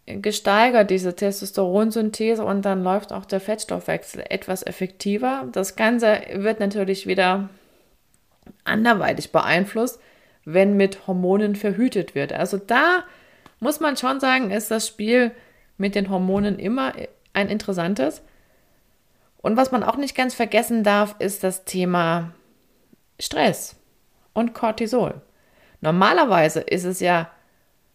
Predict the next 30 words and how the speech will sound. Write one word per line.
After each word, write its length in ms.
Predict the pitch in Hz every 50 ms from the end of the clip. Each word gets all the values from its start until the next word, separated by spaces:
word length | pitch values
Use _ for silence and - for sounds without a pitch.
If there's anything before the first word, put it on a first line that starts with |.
| _ _ _ _ _ _ _ _ _ _ _ _ _ _ _ _ _ _ _ _ _ _ - - - - -
gut, 520 | 214 226 311 392 392 339 220 - - - - -
wenn 360 | 190 170 165 190 190 185 175
wir 220 | 170 170 170 165
Stresshormone 840 | 165 - - - 185 202 214 - 226 226 226 220 226 240 240 240 220
nutzen 420 | 208 220 - - - - 285 269
können, 400 | - - 262 254 269 294 302 294
denn 220 | 240 214 214 214
das 160 | 208 214 214 226
heißt 320 | 226 208 233 226 - -
ja 80 | 233 -
immer 320 | - - 220 226 220 220
katabolisch 680 | 220 - - 214 208 214 214 202 208 208 214 208 214 214
Stoffwechsellage, 800 | - 180 170 - - 139 139 139 - 147 147 147 147 143 156 156
also 280 | 160 175 175 190 -
Abbau. 420 | - - 160 - - 139 135 139 135
Den 220 | 151 160 190 185
wollen 240 | 247 277 330 339 311
wir 160 | 302 302 -
eigentlich 420 | - 240 269 269 262 247 - -
haben, 240 | 302 294 254 196 165
wenn 160 | 151 147 165
wir 140 | 180 185 196
sagen, 320 | 202 202 196 202 220 240 220
wir 100 | 202 185
würden 260 | 190 190 190 208 196
gerne 220 | 202 202 202 202
unsere 240 | 202 202 - - 226
Körperfettreserven 920 | - 226 180 165 156 170 - 165 - - - 151 165 156 147 147 - 156
loswerden 640 | 151 143 135 135 - - - 151 147 - 151 143 143
wollen. 220 | 147 143 139 131